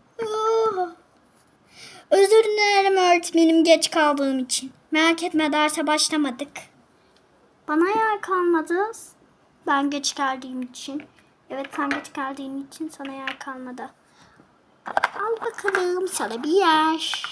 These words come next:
Şöyle şuraya otur. Aa, burası küçük geldi. O zaman oraya ben oturayım. Teşekkürler.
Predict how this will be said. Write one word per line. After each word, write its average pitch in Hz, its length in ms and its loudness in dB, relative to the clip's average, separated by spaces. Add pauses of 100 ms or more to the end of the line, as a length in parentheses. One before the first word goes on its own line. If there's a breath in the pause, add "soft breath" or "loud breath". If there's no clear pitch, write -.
Şöyle 233 760 -10 (200)
şuraya 262 680 -6 (600)
otur. - 460 -12 (1600)
Aa, 339 320 0
burası 370 380 0
küçük - 420 -10
geldi. 240 460 -2 (500 soft breath)
O 294 40 0
zaman 359 240 4
oraya 403 380 6
ben 381 180 4
oturayım. 330 600 -2 (1400)
Teşekkürler. 269 1400 -12